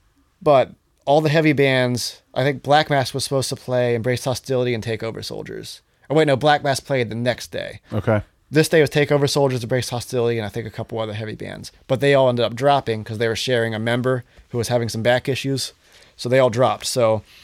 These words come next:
Speaker 1: there was only one heavy band that day, Suffer Through from Maryland.
Speaker 2: Okay.
Speaker 1: And I'll tell you what, like, you could tell, like, everyone who wanted to, like, move that night
Speaker 2: Yeah,
Speaker 1: just
Speaker 2: they
Speaker 1: had
Speaker 2: wanted
Speaker 1: that
Speaker 2: to throw
Speaker 1: pent up
Speaker 2: down,
Speaker 1: yeah.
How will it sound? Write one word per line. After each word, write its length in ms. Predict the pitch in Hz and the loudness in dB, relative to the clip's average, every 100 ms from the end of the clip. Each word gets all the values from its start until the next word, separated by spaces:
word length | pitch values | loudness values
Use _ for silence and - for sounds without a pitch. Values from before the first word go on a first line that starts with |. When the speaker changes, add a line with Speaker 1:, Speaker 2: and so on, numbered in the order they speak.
| - - _ _ _ _ _ - | -20 -20 _ _ _ _ _ -2
Speaker 1:
there 80 | 147 | 2
was 80 | 151 | 4
only 160 | 127 | 2
one 180 | 135 135 | 2 2
heavy 240 | 123 147 120 | 2 0 0
band 240 | 113 107 | -2 -4
that 120 | 107 | -6
day, 280 | 110 104 104 - | -4 -6 -8 -6
Suffer 380 | - 139 120 | -2 0 -2
Through 320 | 101 113 98 - | -6 -8 -10 -10
from 320 | 117 101 107 | -6 -6 -4
Maryland. 460 | 120 104 - 104 - | -4 -4 -6 -10 -2
Speaker 2:
Okay. 300 | 110 110 107 - _ _ _ | 0 2 0 -2 _ _ _
Speaker 1:
And 600 | 123 120 120 117 117 - - _ _ _ _ _ - | -2 2 2 0 -4 -10 -16 _ _ _ _ _ -2
I'll 160 | 135 | 0
tell 240 | 135 151 143 | 2 0 0
you 140 | 131 | 0
what, 300 | 117 120 101 - - _ _ _ _ - | 0 0 -2 -6 -20 _ _ _ _ -2
like, 220 | 120 113 - _ _ _ _ - | -2 -2 -10 _ _ _ _ -4
you 140 | 170 | 0
could 180 | 202 160 | 2 2
tell, 240 | 165 160 | 6 6
like, 160 | 147 120 | 6 4
everyone 320 | 135 127 131 | 2 2 0
who 160 | 123 131 | 0 2
wanted 220 | 123 120 | 2 2
to, 60 | 113 | 0
like, 360 | 107 107 - _ _ _ | -2 -4 -8 _ _ _
move 300 | 123 127 127 | -2 0 2
that 180 | 131 139 | 4 2
night 260 | 139 143 117 | 4 2 6
Speaker 2:
Yeah, 260 | 113 117 104 | 6 8 6
Speaker 1:
just 100 | 101 | 6
Speaker 2:
they 60 | |
Speaker 1:
had 80 | 107 | 6
Speaker 2:
wanted 120 | 107 | 6
Speaker 1:
that 60 | 101 | 4
Speaker 2:
to 60 | |
throw 80 | 117 104 | 4 6
Speaker 1:
pent 100 | 107 | 6
up 40 | 104 104 | 4 0
Speaker 2:
down, 0 | |
Speaker 1:
yeah. 80 | 95 | 0